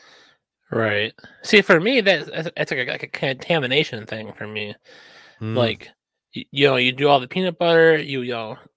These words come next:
Speaker 1: I usually, I use the side of the bread and, like, wipe the knife clean. Then you go for your jelly. Well, now if you have peanut butter on both sides and you don't put,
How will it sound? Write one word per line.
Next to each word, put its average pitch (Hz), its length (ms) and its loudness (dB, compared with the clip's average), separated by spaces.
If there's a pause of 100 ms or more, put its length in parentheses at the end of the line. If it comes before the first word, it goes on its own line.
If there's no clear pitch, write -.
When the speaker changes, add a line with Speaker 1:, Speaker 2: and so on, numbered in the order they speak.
(180)
Speaker 1:
I 135 140 4
usually, 139 280 2
I 120 80 0
use 135 200 -4
the 143 60 -6
side 131 200 0
of 120 80 -4
the 117 40 -14
bread 131 320 2
and, 123 80 -6
like, 117 220 -8
wipe 143 180 0
the 113 280 -14
knife 117 220 -4
clean. 151 600 -6 (720)
Then 139 140 -2
you 135 80 -6
go 135 160 2
for - 140 -4
your 120 80 -4
jelly. 139 540 2 (280)
Well, 135 140 0
now 156 240 0
if 151 100 -6
you 143 140 0
have 139 100 -2
peanut 160 220 -8
butter 139 180 -4
on 120 60 -10
both 135 260 -8
sides 143 640 -2
and 123 100 -14
you 123 80 -10
don't 117 320 -10
put, - 120 -12